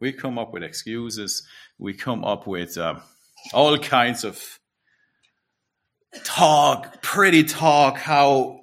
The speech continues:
I'm actually okay. It's, it's good. And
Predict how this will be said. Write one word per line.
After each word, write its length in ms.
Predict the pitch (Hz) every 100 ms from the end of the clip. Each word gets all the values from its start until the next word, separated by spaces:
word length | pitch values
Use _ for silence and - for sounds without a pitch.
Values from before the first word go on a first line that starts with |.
| 147
I'm 200 | 156 151
actually 360 | 165 - 131
okay. 1000 | 135 156 151 151 143 135 139 135 127 - _ _ _ _ _
It's, 500 | 127 123 - - - _ _ _ _
it's 180 | 135 -
good. 420 | - 147 127 104 - _ _ _ _ - - - _ _ _ _ _ _ _ _ _ _ -
And 600 | 117 120 113 107 -